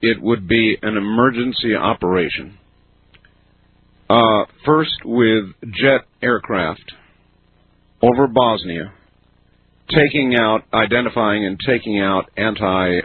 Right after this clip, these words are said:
uh, aircraft positions, followed by the Chinooks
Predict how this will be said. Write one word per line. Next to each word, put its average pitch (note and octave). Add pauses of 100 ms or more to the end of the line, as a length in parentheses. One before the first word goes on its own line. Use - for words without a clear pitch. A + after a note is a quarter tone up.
uh, E2 (100)
aircraft F2+ (200)
positions, D#2+ (1200)
followed C#3
by A2
the F#2 (100)
Chinooks G#2